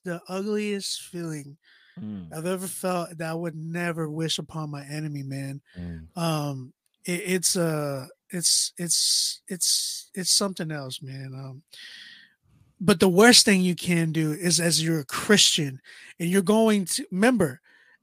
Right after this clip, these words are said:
Speaker 1: I'm a Christian. So hearing people come to me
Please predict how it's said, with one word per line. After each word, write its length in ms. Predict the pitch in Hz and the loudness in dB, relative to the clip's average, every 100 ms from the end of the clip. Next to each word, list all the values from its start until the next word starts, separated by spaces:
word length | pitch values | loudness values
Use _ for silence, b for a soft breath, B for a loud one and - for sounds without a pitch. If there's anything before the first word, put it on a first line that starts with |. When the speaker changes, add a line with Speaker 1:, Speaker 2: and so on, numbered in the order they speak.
| - | 4
Speaker 1:
I'm 180 | 254 339 | 6 6
a 60 | 269 | 6
Christian. 440 | 247 226 - 160 _ _ | 6 6 4 -4 _ _
So 200 | - 202 | 0 2
hearing 800 | 180 - 302 359 285 208 165 151 - _ _ _ _ _ - | 2 4 6 6 4 4 0 -4 -12 _ _ _ _ _ 2
people 240 | 247 226 | 4 4
come 240 | - 233 220 | 4 2 2
to 80 | 202 | 2
me 400 | 214 214 226 | 2 2 0